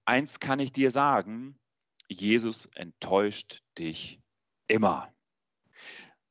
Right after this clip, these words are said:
Matthias hat ja, ähm, gerade drüber gesprochen, wie das dann so ist mit den Erwartungen und mit den Enttäuschungen.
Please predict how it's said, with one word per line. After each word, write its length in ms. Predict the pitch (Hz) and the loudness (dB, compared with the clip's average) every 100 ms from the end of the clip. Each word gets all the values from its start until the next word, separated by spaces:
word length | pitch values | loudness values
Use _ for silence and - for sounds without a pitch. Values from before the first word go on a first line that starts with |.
| - | 2
Matthias 560 | 143 - 226 220 170 160 | 4 6 6 6 4 0
hat 180 | 175 | 2
ja, 400 | 175 165 160 151 | 4 6 6 4
ähm, 140 | 143 131 | 2 -2
gerade 400 | 131 147 180 156 | -4 0 0 0
drüber 220 | 165 160 | 2 2
gesprochen, 500 | 143 - 160 214 160 | 0 2 4 4 2
wie 80 | 117 | 2
das 140 | 208 | 2
dann 100 | 117 | 2
so 100 | 113 | -6
ist 300 | - 226 - | -2 -4 -4
mit 140 | 123 - | -8 -6
den 100 | 95 | 0
Erwartungen 640 | 113 131 190 - 123 104 | 4 4 4 2 -2 -4
und 120 | 113 | -4
mit 140 | 113 127 | -4 -2
den 100 | 120 | -2
Enttäuschungen. 880 | 131 - 190 226 - 143 175 202 | -2 2 4 4 4 0 0 -4